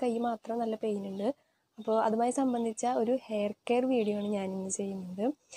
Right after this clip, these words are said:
ആ, അത് മറ്റൊന്നല്ല, ആ, നമുക്കിപ്പോൾ, ആ, വാക്സിൻ എടുത്തവർക്ക് പനിക്കുന്നുണ്ട്, കൊറോണയുടെ പനിയുണ്ട്, അല്ലാതെ സാധാരണ പനി വരാറുണ്ട്,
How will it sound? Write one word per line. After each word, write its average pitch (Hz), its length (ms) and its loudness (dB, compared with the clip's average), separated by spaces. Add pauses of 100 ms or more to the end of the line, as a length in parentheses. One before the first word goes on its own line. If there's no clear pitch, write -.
(260)
ആ, 208 40 0
അത് 220 240 0
മറ്റൊന്നല്ല, 262 600 2
ആ, 220 360 2
നമുക്കിപ്പോൾ, 226 720 0
ആ, 208 160 0
വാക്സിൻ 214 480 -2
എടുത്തവർക്ക് 208 580 -4
പനിക്കുന്നുണ്ട്, 202 680 -2
കൊറോണയുടെ 202 680 0
പനിയുണ്ട്, 208 440 -2
അല്ലാതെ 208 480 -6
സാധാരണ 202 500 0
പനി 220 240 -2
വരാറുണ്ട്, 208 560 -2